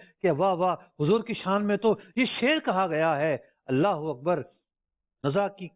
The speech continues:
کیفیت ہے اور جلوہ محبوب کی باتیں ہو رہی ہیں۔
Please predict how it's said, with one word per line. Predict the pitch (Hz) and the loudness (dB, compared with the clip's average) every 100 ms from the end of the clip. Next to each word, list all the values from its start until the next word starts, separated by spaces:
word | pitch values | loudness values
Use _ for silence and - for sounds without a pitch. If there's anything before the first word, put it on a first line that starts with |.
| - | -2
کیفیت | 156 - 151 156 120 | -2 0 -2 -2 -2
ہے | 135 120 - _ - | -2 -2 -4 _ -4
اور | 156 135 - _ | -2 -2 -8 _
جلوہ | 135 175 175 190 175 | -2 0 0 0 -2
محبوب | 160 151 170 226 226 | -4 -2 0 0 -2
کی | |
باتیں | 147 123 - 131 | -2 -2 -2 -6
ہو | 117 | -4
رہی | 113 135 139 | -4 -4 -6
ہیں۔ | 101 | -8